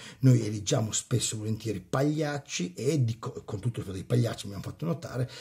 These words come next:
ed è giusto che subiamo poi dopo dei trattamenti di questo tipo. Perché? I problemi sono precarietà,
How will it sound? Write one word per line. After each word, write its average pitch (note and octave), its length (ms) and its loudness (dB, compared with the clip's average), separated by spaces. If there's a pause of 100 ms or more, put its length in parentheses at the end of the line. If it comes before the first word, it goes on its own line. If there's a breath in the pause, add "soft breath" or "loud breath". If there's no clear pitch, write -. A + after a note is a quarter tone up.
(140 loud breath)
ed B2+ 160 4
è E3 80 6
giusto A#2+ 320 -2
che - 100 -12
subiamo A2+ 520 -2
poi F#2 180 -10
dopo - 180 -8
dei G2 160 -8
trattamenti E2+ 680 -8 (240 loud breath)
di A#2 80 0
questo - 360 -6
tipo. - 320 -14
Perché? - 400 0 (260 loud breath)
I D#3 120 2
problemi E3+ 320 4
sono - 460 -2
precarietà, D3 600 0